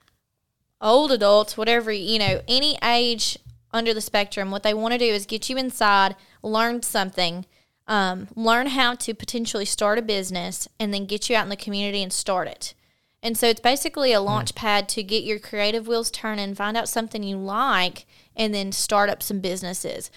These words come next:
Speaker 2: Great.
Speaker 1: And so Black River, River Technical College is going to be involved and hopefully teach and help facilitate some things. And there, of course, are, um, other ways that we've seen investment this year. For instance,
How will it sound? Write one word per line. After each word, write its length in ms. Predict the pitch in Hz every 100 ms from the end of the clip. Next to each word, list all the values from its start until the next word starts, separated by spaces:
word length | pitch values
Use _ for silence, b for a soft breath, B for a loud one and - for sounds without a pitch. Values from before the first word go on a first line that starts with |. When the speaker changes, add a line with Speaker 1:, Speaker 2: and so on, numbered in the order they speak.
| B
Speaker 2:
Great. 160 | - 233
Speaker 1:
And 120 | 220
so 220 | 233 208
Black 320 | 202 208 226
River, 220 | 240 226 220 _
River 380 | 214 220 220 214
Technical 460 | 202 226 208 214 196
College 440 | - 190 190 190
is 200 | 202 208
going 220 | 214 214 214
to 80 |
be 120 | 202 196
involved 580 | 190 190 185 185 185 -
and 160 | 190
hopefully 440 | 196 190 - 196 185
teach 580 | - 214 208 185 - - b b b
and 120 | 202
help 260 | 202 269 -
facilitate 640 | - 190 185 185 185 -
some 220 | - 175
things. 460 | - - 208 - - _ _ _
And 340 | 247 247 247 233
there, 160 | 247
of 120 | 240 240
course, 340 | 311 359 -
are, 420 | - 247 247 247 -
um, 360 | 220 208 196 -
other 240 | 233 247
ways 300 | 247 214 214
that 100 | 208
we've 160 | 202 202
seen 180 | - 208
investment 540 | 196 190 190 208 190
this 340 | 196 190 - 196
year. 280 | 190 185
For 180 | 185 -
instance, 580 | 226 226 - 220 -